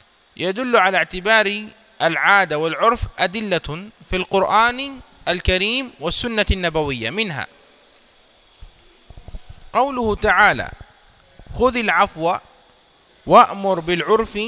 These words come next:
وأعرض عن الجاهلين". "خذ العفو وأمر بالعرف وأعرض عن الجاهلين"،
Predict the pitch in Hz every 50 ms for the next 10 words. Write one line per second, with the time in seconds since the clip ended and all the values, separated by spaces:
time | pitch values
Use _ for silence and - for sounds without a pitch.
0 | 247 247 240 - - - - - _ - - - - - - - - 143 170 196
1 | - 233 247 214 220 226 240 254 220 214 180 180 202 214 202 190 165 185 180 170
2 | 170 165 151 143 123 101 90 92 92 - - - - - _ _ _ _ _ _
3 | _ _ _ _ _ _ _ _ _ _ _ _ _ _ _ _ _ - - 240
4 | 262 240 226 196 175 175 226 220 208 220 233 262 277 240 - - _ - 160 208
5 | 240 190 190 233 247 262 240 214 226 220 190 208 269 233 - - - - - -
6 | - - - - - - _ _ _ _ _ _ _ _ _ _ _ _ _ _
7 | _ _ _ _ _ _ _ _ _ _ _ _ _ _ _ _ _ _ _ _
8 | _ _ _ _ _ - 143 165 175 202 226 233 226 208 190 185 180 190 190 175
9 | 165 170 160 160 156 139 120 107